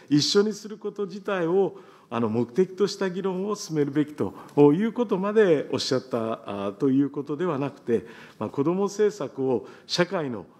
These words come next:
まあ、真ん中に捉えて議論していく観点から、まあ、何事も先入観なく議論をすべきという趣旨のことをおっしゃったものだろうというふうに、ま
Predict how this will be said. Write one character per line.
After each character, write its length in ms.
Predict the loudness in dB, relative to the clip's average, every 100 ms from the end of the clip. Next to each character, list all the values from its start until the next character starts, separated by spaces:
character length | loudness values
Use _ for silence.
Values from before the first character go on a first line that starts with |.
| _
ま 100 | -6
あ、 40 | -4
真 160 | -2
ん 140 | 0 0
中 200 | 0 -2
に 140 | -4
捉 180 | -4 -2
え 80 | -2
て 140 | -2 0
議 120 | 2
論 200 | 2 2
し 100 | 0
て 80 | -4
い 80 |
く 80 | -4
観 220 | -6 -6
点 220 | -6 -10 -12
か 120 | -14
ら、 140 | -14 -16 -20 -20 -4
ま 100 | 0
あ、 40 | 0
何 240 | 0 0
事 240 | -2 -4
も 180 | 0 0
先 220 | 0 -2
入 160 | 0 -2
観 260 | -2 -4 -4
な 120 | 0
く 300 | 4 4 4 -10 0
議 80 | 4
論 160 | 4 2
を 60 |
す 140 | 0 0
べ 120 | 0
き 100 | 2
と 80 | 0
い 40 |
う 20 | 2 2
趣 320 | 0 -2 -2
旨 60 | -2
の 80 | -2
こ 160 | -6
と 100 | -2
を 140 | 0 2
お 60 |
っ 20 |
し 120 | 0 0
ゃ 60 |
っ 100 | -2 0
た 80 |
も 160 | 0 2
の 100 | 2
だ 140 | 2
ろ 140 | 4 4
う 60 |
と 240 | 4 -4 -8 -14 -16 -4 4
い 80 |
う 180 | 6 6
ふ 100 | 4
う 100 | 2
に、 300 | 2 2 0 -2 -14 -6
ま 320 | -2 -2 -6